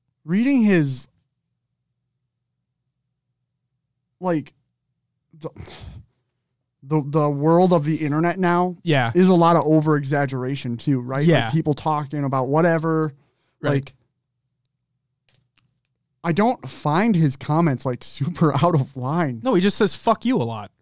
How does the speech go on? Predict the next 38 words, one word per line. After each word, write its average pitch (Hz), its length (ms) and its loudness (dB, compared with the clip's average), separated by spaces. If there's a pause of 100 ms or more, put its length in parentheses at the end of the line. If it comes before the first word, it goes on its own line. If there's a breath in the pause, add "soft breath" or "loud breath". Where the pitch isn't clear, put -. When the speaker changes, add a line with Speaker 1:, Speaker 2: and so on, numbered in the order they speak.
(220)
Speaker 1:
So, 180 400 0
I 175 100 -2
don't 147 140 -2
know. 117 180 -10 (200)
It's 160 200 -2
just 156 240 -6
Speaker 2:
And 170 80 -8
I 269 60 0
say, 175 160 0
"Fuck 131 280 -4
you," 117 120 -6
a - 20 -14
lot. 101 240 -14 (2000)
Speaker 1:
I 139 120 -2
don't 107 140 -10
know. - 60 -20
I 147 80 -4
feel 214 140 0
like 196 80 2
we 180 100 0
can 143 120 0
talk 143 200 0
a, 135 40 -4
a 131 360 -6 (240)
lot 180 220 2
longer 151 280 2
about 120 280 -4
this. - 380 -10 (180)
Speaker 2:
Right, 180 200 2
we 185 80 6
don't 165 140 2
need 120 160 -6
to. 120 200 -6
Speaker 1:
We 123 220 -8
Speaker 2:
Yeah. 113 280 -6 (140)
Speaker 1:
we 143 100 -6
kinda, 139 380 -2
yeah. 120 260 -8